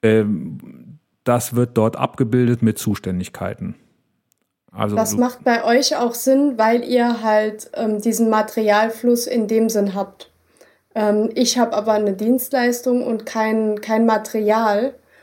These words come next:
Speaker 2: Und deswegen wäre ein E-R-P-System, ähm, für mich zu groß. Also wenn, dann ein C-R-M-System. Aber in dem C-R-M-System müsste ich ja dann nochmal jeweils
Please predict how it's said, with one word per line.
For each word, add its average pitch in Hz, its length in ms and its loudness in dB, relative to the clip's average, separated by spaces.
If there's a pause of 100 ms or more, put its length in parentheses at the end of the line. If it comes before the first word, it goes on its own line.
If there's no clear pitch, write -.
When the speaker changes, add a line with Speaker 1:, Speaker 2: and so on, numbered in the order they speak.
(120)
Speaker 2:
Und 226 200 0
deswegen 226 440 2
wäre 226 220 2
ein 220 260 -2
E-R-P-System, 226 1200 0
ähm, 214 280 -6
für 220 200 -4
mich 233 440 -2
zu - 260 -4
groß. 220 520 -2
Also 202 260 -4
wenn, 269 240 4
dann 233 200 0
ein 226 200 0
C-R-M-System. 277 1120 0 (800)
Aber 220 280 0
in 220 100 0
dem 226 200 0
C-R-M-System 247 1300 2
müsste 247 360 2
ich - 160 -2
ja 233 120 2
dann 226 200 2
nochmal 226 640 0
jeweils 233 480 0